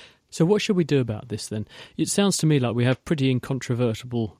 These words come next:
evidence that these compounds that are being routinely used are very disruptive to at least some species of insect. So can we justify continuing to use them?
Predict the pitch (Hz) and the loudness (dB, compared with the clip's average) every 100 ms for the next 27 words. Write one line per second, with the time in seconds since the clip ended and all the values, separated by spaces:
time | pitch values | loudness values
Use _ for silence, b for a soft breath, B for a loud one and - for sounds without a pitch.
0 | - 131 123 92 - - 117 113 - - | -2 0 0 -6 -10 -8 -4 -4 -4 -14
1 | 127 143 151 - 135 123 - 92 98 - | -2 0 0 -2 -2 -2 -2 -8 -8 -6
2 | 113 113 147 147 127 120 - 127 113 110 | -4 -2 2 2 2 0 0 0 2 0
3 | 110 104 101 - b b b 143 139 127 | -2 -2 -4 -8 b b b 0 2 2
4 | 127 117 110 113 - 127 - 117 98 - | 2 0 0 -4 -2 -4 -4 -8 -8 -2
5 | 120 127 123 113 - 123 113 - 117 - | -2 0 0 -2 -2 -4 -2 -2 -4 -4
6 | 113 120 120 - - - - B B B | -2 0 0 -2 -10 -12 -20 B B B
7 | B - 123 165 170 147 - 143 - 123 | B -2 0 2 2 0 0 -2 0 -6
8 | - 92 90 98 - 120 - 127 117 113 | -4 -8 -8 -12 -4 -4 -2 -2 0 -2
9 | 110 - 123 120 107 - - | -4 -6 -2 0 -2 -6 -12